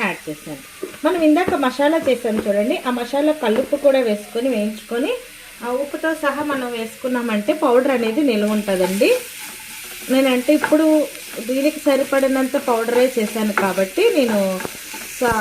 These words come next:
అందులో క-, ఉప్పు అనేది యాడ్ చేయలేదు. So పసుపు,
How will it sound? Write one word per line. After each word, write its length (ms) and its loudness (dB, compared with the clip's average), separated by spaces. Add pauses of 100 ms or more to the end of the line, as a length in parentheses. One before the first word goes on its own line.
(120)
అందులో 260 4 (100)
క-, 260 0 (100)
ఉప్పు 240 0
అనేది 280 2 (160)
యాడ్ 260 0
చేయలేదు. 440 2 (2250)
So 80 4 (120)
పసుపు, 460 0